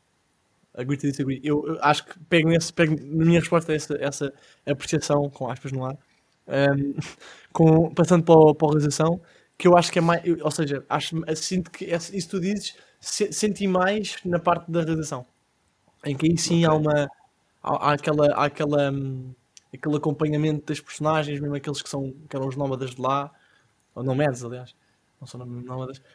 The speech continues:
Speaker 1: e portanto, achei aí sim que essa vibe que tu, tu tanto gostaste, e com, com razão,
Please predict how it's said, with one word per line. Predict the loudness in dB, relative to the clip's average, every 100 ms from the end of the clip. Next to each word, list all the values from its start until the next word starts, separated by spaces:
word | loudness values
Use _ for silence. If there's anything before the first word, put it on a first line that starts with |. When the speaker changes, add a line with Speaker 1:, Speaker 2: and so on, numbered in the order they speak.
| -8
Speaker 1:
e | -2
portanto, | -2 0
achei | 0 2 2
aí | 2
sim | -2 -4 -4
que | -4 -2 0
essa | -2 -4
vibe | -4 2 2 2 -4 _ _
que | _
tu, | -10 -10 -12
tu | -12 -12 -6
tanto | -6 -6
gostaste, | -8 -4 -4 -4 -12
e |
com, | -12 -12 -12
com | -14
razão, | -12 -6 -4 -6